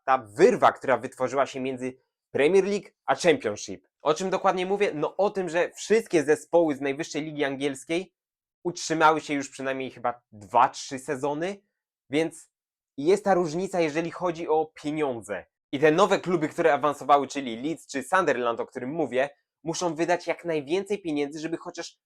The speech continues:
trochę próbować zrównać się poziomem. I jak wiemy, przez ostatnie lata to nie wychodziło.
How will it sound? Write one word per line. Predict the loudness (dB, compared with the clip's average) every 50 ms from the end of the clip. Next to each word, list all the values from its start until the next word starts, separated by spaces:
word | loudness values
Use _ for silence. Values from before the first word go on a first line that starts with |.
| _ _ _ _
trochę | 0 4 4 4 4 4 -4 -6
próbować | -6 -4 -2 2 2 2 2 2 -2 -2
zrównać | -4 -4 -4 -2 -2 -4 -4 -4
się | -8 -12
poziomem. | -8 -8 -6 0 0 0 0 -2 -6 -12 -12 _ _ -2
I | 4 4
jak | 4 4 4 0
wiemy, | -2 0 0 0 -2
przez | -2 -2 -2
ostatnie | -2 -2 4 4 2 4 4 2
lata | 4 4 4 6 6 4 4 4
to | 0 -2 -2 -2 -2
nie | -2 0 0 0
wychodziło. | -2 -4 -4 -4 -6 -6 -6 -10 -8 -6 -6 -8 -8